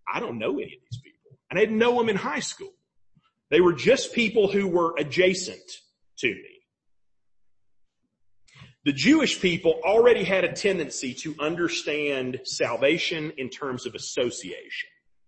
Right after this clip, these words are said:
All right? The Jewish people were always kind of thinking in terms of saying, "By my birth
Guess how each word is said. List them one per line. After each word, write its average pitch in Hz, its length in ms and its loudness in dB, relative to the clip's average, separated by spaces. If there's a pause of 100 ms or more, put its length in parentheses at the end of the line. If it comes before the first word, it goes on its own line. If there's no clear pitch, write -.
(840)
All 113 80 -6
right? - 80 -4
The 123 80 -4
Jewish 208 360 -2
people 180 260 0
were 156 140 0
always 185 300 6
kind 190 200 0
of - 80 -4
thinking 180 260 0
in 143 80 0
terms 139 340 -2
of 117 60 -10
saying, 123 420 -2 (360)
"By 143 180 2
my 123 200 0
birth 165 600 2